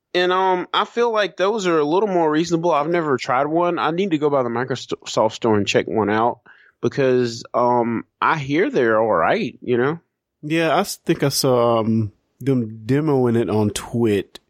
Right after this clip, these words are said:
Speaker 2: and, uh, I guess it was Father Robert Ballister was, uh, demoing it, and then he says it's just as good as the Vive in a lot of ways. So I just really would love to get my hands on it and try it out. Like you said, the price is a,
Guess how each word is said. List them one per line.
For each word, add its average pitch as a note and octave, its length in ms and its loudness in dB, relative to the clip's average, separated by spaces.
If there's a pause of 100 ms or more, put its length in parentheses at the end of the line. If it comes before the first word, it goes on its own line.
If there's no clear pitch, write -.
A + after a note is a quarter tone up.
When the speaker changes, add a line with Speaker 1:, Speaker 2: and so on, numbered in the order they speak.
(340)
Speaker 2:
and, A#2+ 220 2
uh, A2 140 2
I A2 60 2
guess A2+ 200 0
it A#2+ 40 4
was A2 140 0
Father G#2 380 0
Robert G2 360 2
Ballister G2 500 0
was, F#2+ 140 0
uh, F#2 360 0
demoing A2 440 2
it, A#2+ 80 2
and F#2 100 0
then G2+ 220 2
he C3+ 60 2
says C#3+ 320 0
it's A#2+ 120 0
just A2 320 0
as G#2+ 180 0
good G2 200 2
as A#2+ 140 0
the C3+ 80 0
Vive C#3+ 440 0
in D3+ 80 0
a D3+ 100 0
lot D#3 200 0
of D#3+ 60 0
ways. F3 460 -2 (420)
So D3 220 0
I B2 140 2
just A#2+ 640 -2
really B2 280 2
would G#2+ 200 2
love G#2 200 2
to G2 80 0
get F#2+ 100 4
my F#2+ 120 2
hands F#2+ 280 2
on F#2 160 4
it F2+ 60 4
and E2 80 0
try F2+ 280 2
it E2+ 60 -2
out. F#2 280 0
Like B2 160 2
you A#2 40 -8
said, D3 140 0
the A2+ 100 -2
price C3+ 400 2
is G#2 140 -2
a, G2 140 0